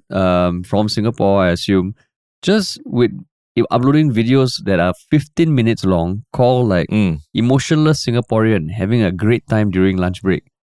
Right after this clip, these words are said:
Speaker 1: And it's just him
Speaker 2: <laughs>
Speaker 1: sitting at, like, Chevron House,
Speaker 2: Yeah.
Speaker 1: uh, with a blank face, um, and it never cuts away, and it's fifteen minutes long, lah, and it's fucking
Speaker 2: Mm.
Speaker 1: hilarious. But
Speaker 2: I see, I
Speaker 1: I'm
Speaker 2: see.
Speaker 1: just surprised that, like, this video has,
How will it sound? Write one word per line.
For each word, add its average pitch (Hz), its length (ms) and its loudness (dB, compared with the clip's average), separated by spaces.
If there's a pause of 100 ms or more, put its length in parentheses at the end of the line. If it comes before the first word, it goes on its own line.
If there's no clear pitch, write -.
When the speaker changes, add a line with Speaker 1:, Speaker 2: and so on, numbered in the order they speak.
(300)
Speaker 1:
And 120 120 0
it's 139 120 2
just 160 180 4
him 160 280 2
Speaker 2:
<laughs> 85 80 -2
Speaker 1:
sitting 139 340 0
at, 87 100 -2
like, 92 200 0
Chevron 110 380 0
House, 92 480 -2 (480)
Speaker 2:
Yeah. 87 220 2
Speaker 1:
uh, 90 60 0
with 95 140 2
a 95 80 2
blank 107 400 0
face, - 520 -4 (440)
um, 87 380 0
and 101 280 -2
it 107 140 -2
never 113 320 0
cuts 127 280 -2
away, 92 360 0 (300)
and 98 180 -2
it's - 240 -6
fifteen 120 380 -2
minutes 113 240 0
long, 131 240 2
lah, - 180 -6
and 101 140 0
it's 104 180 0
fucking - 360 -4
Speaker 2:
Mm. 123 80 2
Speaker 1:
hilarious. 101 680 2 (540)
But 123 300 0
Speaker 2:
I 82 60 -2
see, 160 200 -2
I 160 120 0
Speaker 1:
I'm 143 120 -4
Speaker 2:
see. - 100 2
Speaker 1:
just - 100 -2
surprised 151 440 0
that, 92 200 0
like, 101 240 -4
this 139 200 0
video 135 500 2
has, 90 560 -2